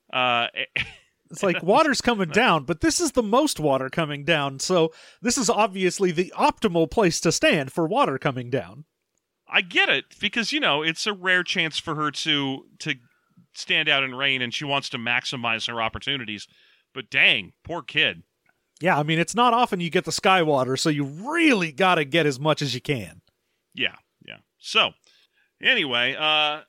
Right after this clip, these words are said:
Speaker 1: on to Star Wars, huh?
Speaker 2: I mean, I guess.
Speaker 1: I, we can keep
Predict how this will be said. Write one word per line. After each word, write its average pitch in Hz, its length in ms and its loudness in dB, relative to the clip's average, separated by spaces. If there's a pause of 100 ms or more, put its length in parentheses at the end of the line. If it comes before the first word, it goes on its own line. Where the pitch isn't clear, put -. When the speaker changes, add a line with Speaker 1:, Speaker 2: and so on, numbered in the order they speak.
Speaker 1:
on 277 220 2
to 277 120 -8
Star 208 460 2
Wars, 117 300 -8
huh? 160 240 0 (580)
Speaker 2:
I 190 160 2
mean, 262 320 0
I 254 180 2
guess. 170 840 2 (880)
Speaker 1:
I, 392 160 0
we 359 120 -6
can 381 120 -2
keep 320 300 -4